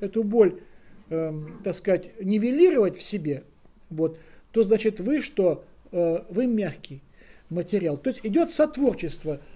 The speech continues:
Творец из вас лепит то, что он хочет в вас видеть.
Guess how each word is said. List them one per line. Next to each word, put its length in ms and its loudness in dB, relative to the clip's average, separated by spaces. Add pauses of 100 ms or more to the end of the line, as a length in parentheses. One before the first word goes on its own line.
(180)
Творец 560 4
из 260 -2
вас 340 2
лепит 560 0 (160)
то, 220 4
что 240 4
он 340 6
хочет 560 -4
в 100 -8
вас 300 -2
видеть. 720 -6